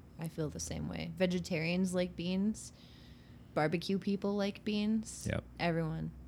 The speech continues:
Speaker 2: Everyone.
Speaker 1: Thank you for sharing your story. I also have a funny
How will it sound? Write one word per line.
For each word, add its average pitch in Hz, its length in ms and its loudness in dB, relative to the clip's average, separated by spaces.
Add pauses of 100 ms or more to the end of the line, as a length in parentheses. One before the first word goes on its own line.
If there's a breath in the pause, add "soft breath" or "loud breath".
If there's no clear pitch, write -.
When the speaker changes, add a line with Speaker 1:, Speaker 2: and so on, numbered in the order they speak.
(160)
Speaker 2:
Everyone. 80 320 0 (300)
Speaker 1:
Thank 226 260 6
you 226 60 6
for 254 140 6
sharing 208 340 6
your 214 140 6
story. 185 640 2 (300)
I 180 760 4 (240)
also 226 340 8
have 175 400 2 (240)
a 156 500 2 (200)
funny 156 600 2